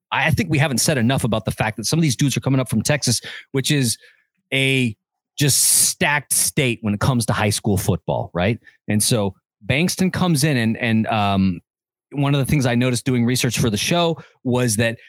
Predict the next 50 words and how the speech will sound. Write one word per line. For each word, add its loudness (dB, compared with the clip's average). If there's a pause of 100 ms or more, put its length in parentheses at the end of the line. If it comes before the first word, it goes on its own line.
(220)
Bankston 0
was, 0 (580)
he 0
led 0
the 0
state 0
of -4
Texas, 0
the 2
state 0
of -2
Texas, 0
and 4
the 2
stacked 0
high 0
school -2
football -2
state -2
that 0
it 2
is, 0 (220)
at -2
the -4
five 0
A 2
level. 0 (240)
I -2
don't 0
know 2
how 2
many 0
levels 0
they 2
have, 0 (300)
but -2
they 0
have 0 (260)
the -6
five 2
A 2
level. 0 (140)
He 0
led 2 (100)
all 2
rushers 0
with 2
sixteen 0
hundred 2
yards. -4